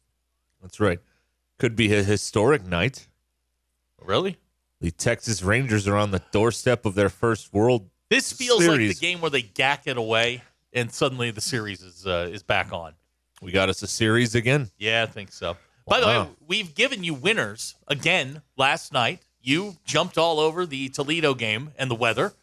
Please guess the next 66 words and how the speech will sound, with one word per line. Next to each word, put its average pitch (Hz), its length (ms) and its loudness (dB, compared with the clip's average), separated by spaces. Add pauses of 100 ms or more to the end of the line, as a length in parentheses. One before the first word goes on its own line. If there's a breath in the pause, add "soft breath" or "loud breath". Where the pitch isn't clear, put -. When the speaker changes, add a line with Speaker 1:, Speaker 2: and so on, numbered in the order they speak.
(140)
Speaker 2:
took 156 200 -2
the 165 160 0
under. 135 240 0
Speaker 1:
Thank - 200 -8
you. 139 220 4
Speaker 2:
Sure 139 180 -6
ca-, - 320 -14
came 214 320 -2
through. 156 580 0
Speaker 1:
That's - 140 -20
right. 110 240 2 (180)
Speaker 2:
Nobody, 151 460 0
uh, 156 300 4
if 135 220 -8
you 127 60 -4
didn't 165 200 -4
take 165 300 -2
it, 220 240 -4
you 135 100 -18
know, 135 120 0
I, 151 200 0
look, 147 220 -2 (340)
I, 175 140 0 (100)
we 190 100 -10
can't, 226 340 -2 (520)
I 175 60 -4
can't 285 240 0
put - 240 2
the 170 60 0
money 123 280 0
in 107 80 -6
your 98 140 -8
account. 92 360 -4
I 170 120 0
can 208 100 -8
tell 233 160 0
you 226 100 -2
where 214 120 4
to 196 80 2
go 180 120 4
get 165 260 0
it, - 100 -20 (520)
but 117 120 0
I - 20 0
can't 139 240 -2
tell, 135 180 2
I 127 120 0
can't 131 200 -4
put 135 140 -2
it 107 100 -6
in 92 120 -6
there 80 80 -16
for - 200 -20
you. 120 60 0
Speaker 1:
You 139 60 2
know, 143 240 4
we 131 240 -2
can 147 300 -2
only 170 280 4
do 160 180 4
so 147 240 2
much. 139 460 -8
Speaker 2:
I 214 80 -6
feel 233 220 0
that 120 200 0
way. 95 220 -10